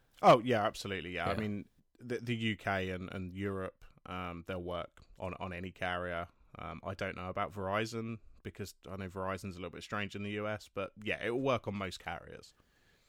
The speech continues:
Speaker 2: Yeah, everything here is a little strange. I mean, we had at one point, I think, three or four different, you know, bandwidths that, that you had to deal with, so it made switching really hard, and then it became, it became a way for the carriers to stop people from switching,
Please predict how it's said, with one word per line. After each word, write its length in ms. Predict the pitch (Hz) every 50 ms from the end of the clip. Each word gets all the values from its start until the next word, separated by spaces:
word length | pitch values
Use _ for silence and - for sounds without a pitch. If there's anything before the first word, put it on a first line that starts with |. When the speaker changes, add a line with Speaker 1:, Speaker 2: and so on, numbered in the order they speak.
| _ -
Speaker 2:
Yeah, 160 | - - - -
everything 420 | - 113 139 139 117 - 104 98 90
here 140 | 87 90
is 160 | 92 92 - -
a 20 |
little 160 | - 85 87
strange. 500 | - - - - 85 82 78 73 87 -
I 40 | 87
mean, 180 | 85 85 87 92
we 120 | 107 110
had 260 | 107 104 95 92 80
at 80 | 92 87
one 180 | 92 95 104
point, 240 | 101 - - 92 85
I 60 | 82
think, 240 | 85 - 101 90 -
three 180 | - - 107 95
or 80 | 90
four 240 | 90 - - 101 92
different, 340 | 82 85 85 - 87 76 - _ - _ _ _ _ _ -
you 120 | 139 101
know, 300 | 90 85 82 78 80 82 87 92 - - -
bandwidths 640 | 95 95 90 92 92 87 82 - - - - - -
that, 200 | 82 78 80 - - - - - -
that 140 | - 82 73
you 80 | 87
had 160 | 82 85 82
to 80 | 80 82
deal 240 | 78 - 92 87 85
with, 120 | 80 78
so 140 | - - 85
it 140 | 82 80 76
made 180 | 92 90 80
switching 380 | - - - - 107 - - 92
really 220 | 85 87 85 85
hard, 300 | 82 98 98 98 95 87
and 80 | 87 80
then 140 | 87 87 87
it 140 | 87 - -
became, 420 | 92 - - 95 90 85 82 85 - - - - - - - -
it 100 | 101 92
became 300 | 101 - - 107 101 98
a 60 | 92
way 440 | 87 90 92 95 95 92 90 90 87
for 240 | - - 98 92
the 300 | 87 85 87 82 82 80 80
carriers 500 | - - - 101 98 95 87 82 82 -
to 120 | - 87
stop 400 | - - - - 98 98 90 -
people 240 | - 113 90 - 92
from 160 | - - 92
switching, 480 | - - - - 127 - - 87 76